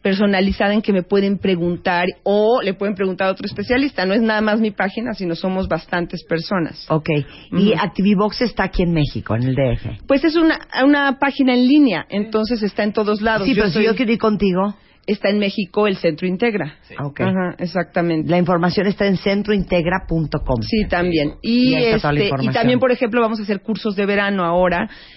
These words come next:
Speaker 1: para esto y, y yo espero por estas peticiones a veces que me piden los papás dar algunos talleres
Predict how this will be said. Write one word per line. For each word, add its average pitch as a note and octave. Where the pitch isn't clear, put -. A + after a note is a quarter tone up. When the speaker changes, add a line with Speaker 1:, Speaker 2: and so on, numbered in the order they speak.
Speaker 1:
para F3+
esto G#3+
y, A3
y G3
yo G#3+
espero A#3+
por G3
estas G#3
peticiones G#3
a F#3
veces G3+
que F#3
me E3+
piden F#3+
los G3
papás G3
dar F#3
algunos F#3+
talleres F#3+